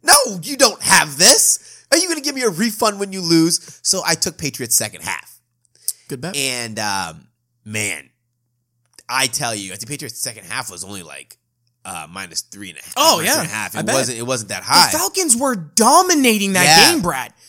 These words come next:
Speaker 2: You, you remember, th-, I mean, that was Matt Ryan's best year. They were dominant. The owner of the Falcons came onto the field.
Speaker 1: Yes.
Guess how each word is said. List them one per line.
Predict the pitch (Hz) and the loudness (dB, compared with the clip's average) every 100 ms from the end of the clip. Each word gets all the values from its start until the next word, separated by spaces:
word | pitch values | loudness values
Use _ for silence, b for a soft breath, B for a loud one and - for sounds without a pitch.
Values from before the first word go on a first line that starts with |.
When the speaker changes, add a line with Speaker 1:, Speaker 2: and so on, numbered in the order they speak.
| b b b b _ | b b b b _
Speaker 2:
You, | 233 | -4
you | 240 311 | -2 0
remember, | 269 311 285 | 0 2 2
th-, | 190 180 | 0 -2
I | |
mean, | 202 185 170 | -4 -4 -2
that | 254 | 0
was | 311 214 | 0 0
Matt | 214 | 0
Ryan's | 175 190 165 | -2 -4 -6
best | 135 190 - 156 | -2 2 2 2
year. | 240 285 151 | -2 -2 -2
They | 214 | -4
were | 302 302 247 _ | -4 -8 -12 _
dominant. | 359 359 403 392 269 B B B B 208 - | 2 4 2 2 0 B B B B -10 -6
The | 180 277 | -4 0
owner | 269 359 370 | 2 2 2
of | 285 | 2
the | 233 | 2
Falcons | 277 381 311 202 147 - | 2 2 0 0 2 2
came | 294 285 | 2 2
onto | 294 254 | 2 2
the | 226 | 0
field. | 320 403 285 135 | 0 0 0 -2
Speaker 1:
Yes. | 127 151 113 - - | 2 2 2 -4 -12